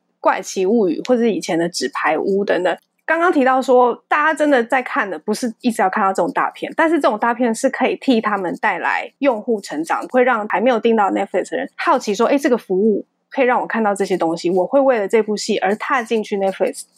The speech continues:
所以他现在会花这么多钱，除了做我们刚刚讲的一般休闲时间要看的片以外，这个大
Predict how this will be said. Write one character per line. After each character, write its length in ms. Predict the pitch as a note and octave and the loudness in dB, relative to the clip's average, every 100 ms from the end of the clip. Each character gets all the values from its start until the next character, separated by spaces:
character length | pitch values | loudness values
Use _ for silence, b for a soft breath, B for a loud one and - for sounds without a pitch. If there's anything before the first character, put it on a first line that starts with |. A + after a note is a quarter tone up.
| b _ | b _
所 140 | - | 0
以 40 | C#4 | 2
他 120 | C4 | 2
现 160 | C#4 | 2
在 120 | B3+ B3 | 2 2
会 260 | A#3+ F#3+ | 0 0
花 200 | - B3+ | 2 2
这 120 | C4 B3+ | 4 2
么 140 | G#3+ | 4
多 180 | A3 A3+ | 4 4
钱， 400 | A3 G3 D#3+ E3 - | 2 -4 -4 -6 -6
除 200 | - B3 | 2 2
了 100 | A#3+ | 4
做 320 | C#4 A#3+ F3+ | 4 4 4
我 160 | E3 | 0
们 80 | E3+ | -2
刚 140 | G3 A3 | 0 0
刚 100 | A#3 | 0
讲 180 | F#3+ | -2
的 80 | D#4 E4 | -4 -2
一 100 | C4+ | 0
般 240 | A3+ A3 | 0 -2
休 140 | A3+ | 0
闲 180 | A3 F3 | 0 -2
时 100 | - | -6
间 140 | E3+ F#3+ | -4 -2
要 100 | F#3+ | 0
看 160 | - | 0
的 80 | G3+ | -2
片 200 | - G#3 | -4 -4
以 40 | E3+ | 0
外， 140 | F#3 | 0
这 120 | F#3 | 2
个 100 | A3+ | 0
大 140 | - | 0